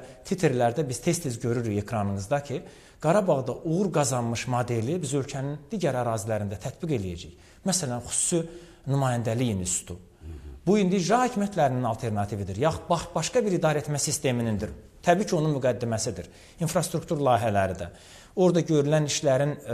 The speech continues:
real, necə deyirlər, möhkəmlik testi də və s. də. Ona görə də mən hesab eləyirəm ki, cənab prezidentin, ə, yəni uğur, böyük qələbə qazanmış, uğur qazanmış lider kimi o beynəlxalq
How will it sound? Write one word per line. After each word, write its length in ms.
real, 420
necə 220
deyirlər, 260
möhkəmlik 560
testi 320
də 140
və 100
s. 80
də. 80
Ona 160
görə 220
də 100
mən 160
hesab 320
eləyirəm 320
ki, 220
cənab 320
prezidentin, 560
ə, 160
yəni 220
uğur, 320
böyük 300
qələbə 340
qazanmış, 640
uğur 320
qazanmış 540
lider 360
kimi 460
o 100
beynəlxalq 580